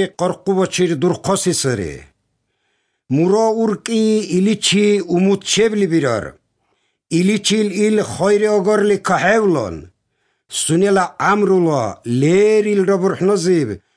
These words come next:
хунуй илис ахдеш биру вай аханну. Балализи иқуру яраган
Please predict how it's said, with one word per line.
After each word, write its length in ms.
хунуй 520
илис 640
ахдеш 500
биру 560
вай 280
аханну. 800
Балализи 720
иқуру 600
яраган 540